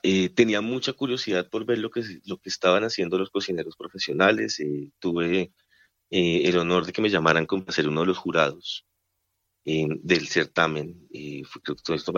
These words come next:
fueron dieciocho finalistas. Em, probamos los platos y quería ver qué estaba pasando en las cocinas. Había gente de, de todas las edades. Mm,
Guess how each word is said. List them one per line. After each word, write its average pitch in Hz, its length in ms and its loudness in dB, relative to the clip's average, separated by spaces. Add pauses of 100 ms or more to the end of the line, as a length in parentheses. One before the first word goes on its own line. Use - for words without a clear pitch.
fueron 90 220 0
dieciocho 82 420 -2
finalistas. 92 880 -2 (100)
Em, 73 380 -6
probamos 76 640 -2 (560)
los 90 240 0
platos 107 480 0
y 117 140 -8
quería 104 260 0
ver 123 140 2
qué 131 100 -10
estaba 123 280 -4
pasando 98 360 -10
en 95 80 -8
las 120 140 -8
cocinas. - 560 -8
Había 92 340 0
gente 117 340 -2
de, 107 200 2
de 82 140 -8
todas 92 280 0
las 113 160 0
edades. 80 580 -4 (840)
Mm, 82 320 0